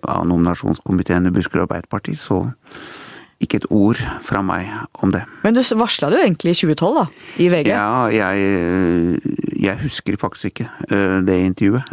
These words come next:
Speaker 1: eh, men, eh, men, eh,
Speaker 2: Angrer du nå på den uttalelsen?
Speaker 1: eh, det,
Speaker 2: I dette øyeblikk?
Speaker 1: dette er lu-, lurespørsmål blir ikke besvart. <laughs>
Speaker 2: Uansett når det blir da, hva skal du gjøre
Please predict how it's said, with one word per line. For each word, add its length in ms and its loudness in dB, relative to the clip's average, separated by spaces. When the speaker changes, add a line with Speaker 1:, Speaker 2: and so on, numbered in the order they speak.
Speaker 1:
eh, 180 0
men, 360 4
eh, 220 2
men, 340 0
eh, 200 0
Speaker 2:
Angrer 340 2
du 40 6
nå 140 4
på 80 -2
den 160 2
uttalelsen? 420 0
Speaker 1:
eh, 380 0
det, 160 4
Speaker 2:
I 80 2
dette 240 0
øyeblikk? 340 2
Speaker 1:
dette 380 0
er 140 0
lu-, 420 2
lurespørsmål 1000 2
blir 220 4
ikke 160 0
besvart. 500 0
<laughs> 60 -4
Speaker 2:
Uansett 340 4
når 140 4
det 100 6
blir 140 6
da, 140 4
hva 240 0
skal 140 2
du 60 6
gjøre 160 6